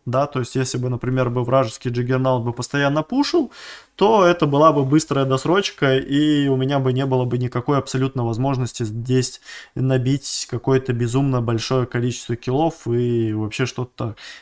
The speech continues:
здесь зафармить интересное.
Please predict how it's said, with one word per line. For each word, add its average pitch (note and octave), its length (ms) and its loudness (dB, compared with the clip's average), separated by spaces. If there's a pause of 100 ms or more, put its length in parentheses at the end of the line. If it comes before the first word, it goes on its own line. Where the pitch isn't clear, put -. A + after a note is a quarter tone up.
здесь B2 480 -2
зафармить C3 920 0
интересное. C3 1120 -2